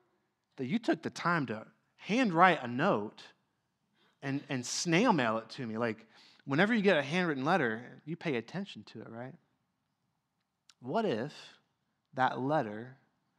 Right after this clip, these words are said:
conde-, contained life or death information, where your very survival, your existence depended on the information, the content of that letter?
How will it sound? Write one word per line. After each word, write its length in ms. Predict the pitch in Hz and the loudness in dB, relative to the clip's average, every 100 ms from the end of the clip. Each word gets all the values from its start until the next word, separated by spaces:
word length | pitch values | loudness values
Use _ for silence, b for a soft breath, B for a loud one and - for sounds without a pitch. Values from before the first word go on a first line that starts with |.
| _ _ _ _ | _ _ _ _
conde-, 460 | - 131 123 127 - | -10 -6 -4 -6 -10
contained 460 | 139 - 131 120 110 | -16 -12 -10 -8 -2
life 640 | 123 135 143 143 - - | 2 2 2 -6 -16 -20
or 160 | - 120 | -12 -12
death 440 | 120 123 113 113 - - _ _ _ _ _ _ - | -8 -6 -6 -8 -18 -20 _ _ _ _ _ _ -16
information, 840 | 123 - 131 127 117 104 110 110 _ _ - | -14 -10 -10 -10 -12 -16 -20 -20 _ _ 0
where 120 | 135 | 4
your 160 | 143 185 | 6 8
very 380 | 185 208 208 | 8 8 8
survival, 720 | 190 208 160 180 196 160 135 147 | 6 4 10 12 12 8 2 4
your 340 | 180 190 180 B B | 6 6 4 B B
existence 1000 | 156 139 139 226 226 170 147 147 - - - _ _ - | -2 0 4 4 4 0 0 0 -8 -12 -16 _ _ -10
depended 460 | 135 185 202 175 | -2 4 4 4
on 240 | 143 143 139 | 2 2 2
the 100 | 131 | 0
information, 680 | 156 170 160 156 156 143 123 | -2 -2 0 2 0 -2 -6
the 60 | |
content 800 | 113 - 175 170 - 113 107 - _ _ _ _ _ - | -6 0 2 0 -4 -8 -8 -12 _ _ _ _ _ -14
of 140 | 110 | 0
that 220 | 123 - | 2 2
letter? 440 | 123 131 110 101 | 0 0 -2 -8